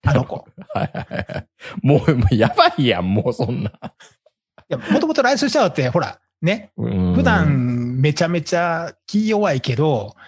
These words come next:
Speaker 1: 鍛える時はもうめちゃめちゃ鍛えまくって、メンタルやられる寸前で、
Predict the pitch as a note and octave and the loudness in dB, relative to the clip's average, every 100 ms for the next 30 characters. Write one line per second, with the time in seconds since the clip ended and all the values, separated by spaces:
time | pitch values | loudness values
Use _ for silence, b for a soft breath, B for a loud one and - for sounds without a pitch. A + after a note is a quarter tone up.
0 | B - - F3 F#3 F#3+ G3 A#3 - E3 | B -8 -2 0 2 2 0 -2 0 2
1 | C3 A#2+ C3 C#3 C3+ D3+ D3 F#3 G3+ G#3 | 2 0 2 4 6 6 4 2 2 2
2 | B3+ - D3+ C#3+ D#3 D#3+ D#3 _ C3+ F3 | -2 0 0 2 0 -2 -6 _ 0 2
3 | B3+ F#3 B2 C#3 G3 F#3 F#3 - - G#3+ | 2 2 2 2 2 2 0 -2 -2 0
4 | G#3 G#3 G3+ A#3 A#3 F#3 | 0 0 2 2 2 0